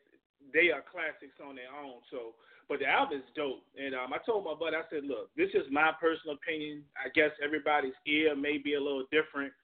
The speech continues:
but I see a whole bunch of mixtures in there." I mean, it is a throwback, like you just mentioned. And I told my homeboy, I mean, I see, you can take,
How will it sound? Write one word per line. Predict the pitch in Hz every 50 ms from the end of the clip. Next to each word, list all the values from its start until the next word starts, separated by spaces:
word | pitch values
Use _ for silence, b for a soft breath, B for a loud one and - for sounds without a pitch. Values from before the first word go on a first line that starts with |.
| _ _ _ _ _ _ _
but | 156 160
I | 175 180 - -
see | 190 170
a | 156 156
whole | 151 160 175 175 175 175 170 170 170
bunch | 160 160 160 156 151 -
of | 151 143
mixtures | 143 151 151 147 - - 143 135 131 135
in | 139 135
there." | 135 131 131
I | 135
mean, | 139 139 135 131 131 B B B B B
it | B 156 165
is | 156
a | 165 165
throwback, | - 190 180 185 190 175 165 165 160 160
like | 160 160 156 -
you | 170 175
just | 165 175 170 - 165
mentioned. | 151 139 135 - - 143 151 - _ _ _ _ _ -
And | 180
I | 196 226
told | 220 220 190 175 175
my | 175 175
homeboy, | 175 180 170 165 160 147 143 139 135 131 127
I | 131
mean, | 131 135 135 135 131 127
I | 151 165 170 165 - -
see, | 180 160 156 151 147 147 147 147 143
you | 170 196
can | 196 180 160 - -
take, | 190 165 160 147 143